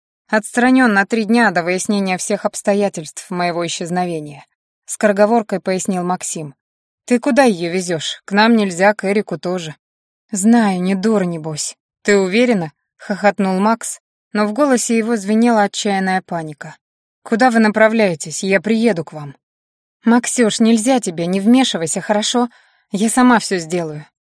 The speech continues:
«Сама?» яростно взревел Макс. «Да ты с ума сошла!»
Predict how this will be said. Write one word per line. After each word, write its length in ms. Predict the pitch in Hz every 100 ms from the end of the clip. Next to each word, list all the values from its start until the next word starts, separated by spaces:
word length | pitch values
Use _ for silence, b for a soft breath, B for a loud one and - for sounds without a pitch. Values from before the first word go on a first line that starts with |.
| _
«Сама?» 640 | - - 208 202 247 302 269 _ _ -
яростно 460 | 185 185 180 190
взревел 420 | 170 175 180 180 180
Макс. 420 | 170 156 - - -
«Да 200 | 196 220
ты 200 | 233 247
с 100 | -
ума 320 | 233 220 202
сошла!» 420 | - 170 - 170